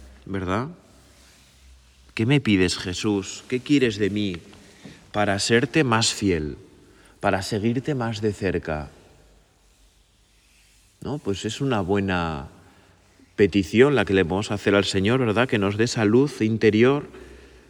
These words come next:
para ser más fieles,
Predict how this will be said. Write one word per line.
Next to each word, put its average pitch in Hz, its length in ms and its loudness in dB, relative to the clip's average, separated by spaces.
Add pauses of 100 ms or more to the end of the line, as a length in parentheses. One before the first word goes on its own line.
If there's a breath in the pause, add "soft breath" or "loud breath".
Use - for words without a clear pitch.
(200 loud breath)
para 87 880 0 (100)
ser 110 280 -2
más 135 240 -4
fieles, 117 640 0